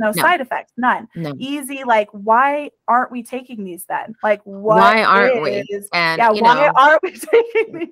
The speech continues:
Speaker 2: why aren't we? And there's a lot of
Speaker 1: <laughs>
Speaker 2: cultures that are, but why aren't we here? I mean, it's interesting
Speaker 1: Yeah.
Speaker 2: because now adaptogens are even being used in the military for P T S D. I mean, we have come a long way,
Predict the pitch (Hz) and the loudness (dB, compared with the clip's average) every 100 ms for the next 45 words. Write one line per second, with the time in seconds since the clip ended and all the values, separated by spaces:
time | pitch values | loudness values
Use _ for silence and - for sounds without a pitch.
0 | 175 - 240 269 - 208 220 175 165 139 | -6 0 2 2 0 2 0 -2 -6 -4
1 | 185 196 196 208 202 214 302 - 196 185 | -6 -6 -6 -6 -2 -2 -2 -8 -10 -10
2 | 175 175 156 139 143 156 120 - - - | -16 -14 -10 -6 -2 -2 -2 -8 -12 -14
3 | 160 185 233 247 190 175 139 170 147 175 | -8 -4 -4 -4 -6 -6 -10 -16 -14 -12
4 | 143 123 143 160 151 - 165 - 294 285 | -10 -10 -12 -12 -14 -14 -14 -14 -14 -12
5 | 220 214 226 185 185 185 254 262 185 175 | -10 -8 -8 -8 -10 -8 -2 0 0 -2
6 | 185 208 - - 175 160 147 147 147 147 | -4 -8 -10 -16 -14 -12 -12 -12 -12 -12
7 | 143 139 147 139 139 135 127 147 175 - | -10 -8 -8 -8 -10 -12 -10 -8 -10 -10
8 | 123 110 - 117 139 - 127 120 - 143 | -10 -10 -12 -14 -14 -12 -10 -10 -8 -8
9 | 104 127 131 135 180 233 254 - 254 202 | -6 -6 -8 -8 -6 -4 -4 -2 0 0
10 | 147 156 156 143 147 117 104 | 2 2 2 0 -4 -4 -8